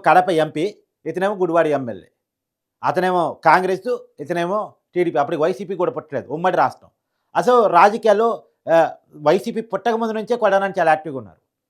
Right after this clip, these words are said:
కాబట్టి తర్వాత కాలంలో వైసీపీ పార్టీ పెట్టిన తర్వాత వైసీపీ పార్టీలోకి వెళ్ళటం జరిగింది. సరే, రాజకీయాల్లో పార్టీలు మారటం కామన్. కానీ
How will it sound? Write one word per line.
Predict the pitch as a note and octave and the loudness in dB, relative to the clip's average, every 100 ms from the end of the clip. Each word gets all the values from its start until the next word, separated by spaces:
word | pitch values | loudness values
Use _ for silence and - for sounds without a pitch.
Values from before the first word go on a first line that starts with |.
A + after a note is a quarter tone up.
| _ _ _ _ | _ _ _ _
కాబట్టి | F#3+ A3 A#3 A#3 B3+ - _ _ | 4 6 4 0 -2 -6 _ _
తర్వాత | F#3 A3 B3 B3 - | 4 6 4 4 4
కాలంలో | A3 G#3+ A3+ | 4 4 2
వైసీపీ | F3+ G3+ G3+ G#3+ G#3 | 2 0 -4 -4 0
పార్టీ | F3 - E3+ | 0 0 -8
పెట్టిన | E3 D#3+ | -6 -6
తర్వాత | D#3 G3 E3 | -4 0 0
వైసీపీ | E3+ - F#3+ - | -2 -4 -8 -2
పార్టీలోకి | D3+ D3+ D3 D3 | -2 -2 -8 -4
వెళ్ళటం | D3+ C#3+ D3+ | -4 -4 -8
జరిగింది. | C#3 F#3+ | -8 -8
సరే, | F#3+ F3+ | -6 0
రాజకీయాల్లో | D#3+ D#3+ E3 D#3+ E3 | 0 0 -2 -4 0
పార్టీలు | D3+ C#3+ D#3+ C#3+ | -2 -2 -6 -6
మారటం | C3 G3 F#3+ | -6 -8 -6
కామన్. | C#3+ A2+ G2 _ _ _ | -6 -6 -16 _ _ _
కానీ | G#3+ B3+ | 2 4